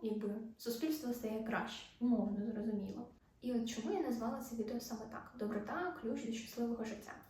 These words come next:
Коли ви вирощуєте в собі оцю внутрішню доброту, що змінилося в мені? Я перестала копати себе.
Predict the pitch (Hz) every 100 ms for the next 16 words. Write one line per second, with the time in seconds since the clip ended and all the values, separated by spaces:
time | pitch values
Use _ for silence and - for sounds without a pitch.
0 | - - - - 240 294 302 247 - -
1 | - - - - - - - - - -
2 | - - - - 233 233 302 302 - 233
3 | 226 - 214 254 233 220 226 226 - -
4 | 285 254 233 - - - - - - -
5 | 285 240 233 190 196 - - - 214 -
6 | - - - - 269 - 277 - 262 262
7 | 240 214 214 208 233 285 320 359